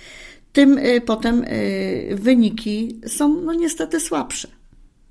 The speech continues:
I żeby pacjent, który wychodził ze szpitala, wiedział, co ma zrobić, a nie szukać, y, pukając od drzwi do drzwi i każdy mówi: „Nie wiem, nie wiem, nie wiem”,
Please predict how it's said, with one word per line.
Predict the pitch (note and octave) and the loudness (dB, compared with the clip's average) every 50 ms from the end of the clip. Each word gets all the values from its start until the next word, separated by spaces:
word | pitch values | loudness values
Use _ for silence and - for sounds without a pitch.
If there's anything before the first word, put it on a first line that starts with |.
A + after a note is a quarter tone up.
| - - - - | -20 -20 -8 -2
I | B3 B3 | -2 2
żeby | A3+ C4 B3+ C4 B3+ B3 B3 | 2 2 4 4 4 2 2
pacjent, | A#3+ - C#4 C#4 - C4 A#3+ A3 | 0 -2 -2 -2 0 -2 -2 -2
który | - - - A3+ A3+ | -4 -6 -6 -6 -4
wychodził | A#3 A3+ A#3+ A#3+ A3 A#3 A3 | -4 -2 -4 -2 -2 -2 -2
ze | A3+ A#3+ | -2 -4
szpitala, | A3+ - - A3 - A3+ A3 G#3+ G#3 | -4 -4 -8 -6 -4 -4 -4 -2 -4
wiedział, | F#3+ G3 A#3+ C#4+ C4+ C#4 A3 F#3 | -2 2 0 2 2 0 -2 -4
co | - - E3+ | -6 -6 -6
ma | F3 F3 E3+ | -4 -4 -6
zrobić, | D#3+ - E3 D#3+ E3 E3+ - - | -8 -8 -10 -10 -10 -12 -14 -10
a | - G3+ | -8 -6
nie | G3 G3 G3+ | -4 -4 -4
szukać, | G3 C4 C4 - E3+ D#3 F3+ - - - - - - | -6 -6 -6 -4 -4 -4 -4 -6 -12 -12 -12 -8 -6
y, | E3+ D#3+ E3+ F3+ F3 - - - - - _ - - | -4 -4 -4 -6 -8 -12 -18 -20 -20 -20 _ -16 -8
pukając | - A3+ - C4 C4 B3+ A#3+ A3 A3 | -8 -2 2 2 2 4 2 2 0
od | G#3 G3+ G#3+ | 0 -2 -2
drzwi | - G#3 A3 A3+ | -6 -2 -2 0
do | G3 G3+ G3+ | 0 0 -2
drzwi | F#3 F#3+ F#3+ A3 A3 G3 F3+ - - | -2 -4 -4 -4 -2 -2 -2 -4 -6
i | G#3 - | -8 -2
każdy | - G#3 G#3+ G3 G3+ A3 | 0 -2 -2 0 -2 -4
mówi: | G#3+ G3+ G3+ G3 G3+ G#3 | -4 -4 -4 -4 -2 0
„Nie | A3 G#3+ G#3+ | 0 0 0
wiem, | G3+ G3 F#3+ F#3+ G3 | 0 0 -2 0 0
nie | G3 F#3 F3 | 0 0 0
wiem, | E3+ F#3 F#3 F#3 F#3 | -2 -2 -4 -2 -2
nie | F#3+ F3+ E3 D3 | -2 -2 -4 -2
wiem”, | D#3 F3 A3+ D#4 | -2 -2 -2 -2